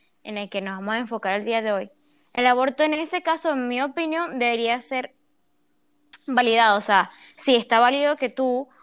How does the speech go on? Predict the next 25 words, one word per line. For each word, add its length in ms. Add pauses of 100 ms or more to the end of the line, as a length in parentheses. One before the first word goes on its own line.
(120)
abortes 480
porque 240
es 40
una 80
niña 160
de 60
nueve 240
años 320
que 140
tuvo 180
una 140
violación. 560
La 140
niña, 520 (460)
yo 380
pienso 260
que 60
la 60
niña 200
ni 80
siquiera 300
debe 100
saber 340
que, 200
ok, 200